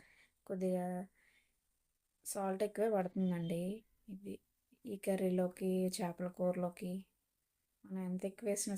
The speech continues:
సరే సాల్ట్ సరిపోనట్లే ఉంటుంది కదా. అందుకని నేను, మళ్ళా నేను కల్లుప్పు వేసానండి, అంటే రాళ్ళుప్పు. చూడండి ఫ్రెండ్స్, కూర అయితే బాగా ఉడికింది. లాస్ట్లో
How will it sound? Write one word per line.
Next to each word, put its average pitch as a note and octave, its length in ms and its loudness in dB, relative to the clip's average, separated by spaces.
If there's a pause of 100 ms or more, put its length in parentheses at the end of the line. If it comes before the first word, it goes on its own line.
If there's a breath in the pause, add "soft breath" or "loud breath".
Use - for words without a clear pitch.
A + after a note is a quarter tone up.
సరే F#3+ 160 2 (100)
సాల్ట్ F3+ 300 2
సరిపోనట్లే F#3+ 680 0
ఉంటుంది F3+ 380 0
కదా. F3 180 -4 (1900 soft breath)
అందుకని F#3 400 -2
నేను, F#3 140 -4 (240)
మళ్ళా F3+ 200 -6 (100)
నేను G#3 240 -2
కల్లుప్పు F3+ 440 0
వేసానండి, E3 680 -4 (280)
అంటే F#3+ 180 -6 (100)
రాళ్ళుప్పు. F3+ 500 -4 (1900 soft breath)
చూడండి F3+ 420 0
ఫ్రెండ్స్, G#3 320 -4 (1400)
కూర F#3+ 220 -6 (100)
అయితే F#3 160 -2 (100)
బాగా F3 280 -2
ఉడికింది. F3 480 -4 (1500)
లాస్ట్లో F#3 540 -2